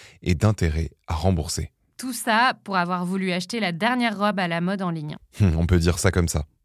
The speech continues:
Speaker 1: Mais partout dans le monde, les régulateurs s'activent pour réglementer ce nouveau Far West. Le Mediatek Protocol raconte comment, au Royaume-Uni et en Australie,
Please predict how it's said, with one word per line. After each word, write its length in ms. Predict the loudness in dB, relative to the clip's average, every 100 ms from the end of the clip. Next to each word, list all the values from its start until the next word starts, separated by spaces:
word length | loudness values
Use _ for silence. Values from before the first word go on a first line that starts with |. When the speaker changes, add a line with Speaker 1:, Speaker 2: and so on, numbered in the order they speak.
| _ 2
Speaker 1:
Mais 200 | 2 4
partout 320 | 2 2 2
dans 100 | 4
le 80 | 4
monde, 300 | 2 0 -4 0
les 120 | 2
régulateurs 600 | 2 2 2 2 0 0
s'activent 560 | -2 -2 -2 -4 -4 -4
pour 200 | -2 2
réglementer 560 | 2 4 2 2 0
ce 140 | -2 0
nouveau 260 | 0 0
Far 260 | 0 0 2
West. 360 | 0 -2 -10 -18 -20 -20 -20 0
Le 100 | 4
Mediatek 560 | 6 6 4 2 0 0 -2
Protocol 640 | 0 0 0 0 0 -2
raconte 460 | -2 -2 -2 -4 -2
comment, 360 | 0 0 0 -2
au 60 | -2
Royaume-Uni 680 | 2 4 6 4 4 2 0 2
et 100 | 4
en 160 | 4
Australie, 460 | 0 0 0 0